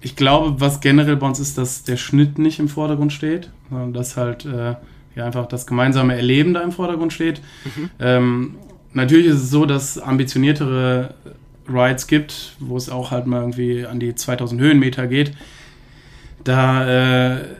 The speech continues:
Speaker 1: sollte man jetzt nicht, vielleicht wenn man gerade mit dem Radfahren angefangen hat und bisher mal eine Stunde unterwegs war, direkt mit sowas starten, sondern wie Olli
Speaker 2: <laughs>
Speaker 1: gesagt hat, sich so ein bisschen selbst einschätzen, das gehört schon dazu.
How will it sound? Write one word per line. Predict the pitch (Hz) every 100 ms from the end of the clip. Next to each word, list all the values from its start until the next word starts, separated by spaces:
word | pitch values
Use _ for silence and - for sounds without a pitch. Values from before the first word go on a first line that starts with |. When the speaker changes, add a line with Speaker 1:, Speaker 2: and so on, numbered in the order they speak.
| - - -
Speaker 1:
sollte | 135 156 160
man | 147 147
jetzt | 143
nicht, | 151 160
vielleicht | 147 143
wenn | 143
man | 139
gerade | 135 139
mit | 135
dem | 131
Radfahren | 139 143 139 139
angefangen | 143 143 143 131
hat | 127
und |
bisher | 123 - 131 127 127 131
mal | 131 135 127 127
eine | 127
Stunde | 123 147 143 139
unterwegs | 131 135 123 127 -
war, | 131 131
direkt | 127 127 131
mit | 127
sowas | 127 120
starten, | - 120 117 135 143 147
sondern | 127 127 123
wie | 123
Olli | 131 127
Speaker 2:
<laughs> |
Speaker 1:
gesagt | 127 127 135
hat, | 131 - -
sich | - 202
so | 220
ein | 208
bisschen | 247 208
selbst | 160 165 170 147
einschätzen, | 127 127 131 127 139
das | 131
gehört | 135 123 -
schon | 143 147
dazu. | 143 143 143 143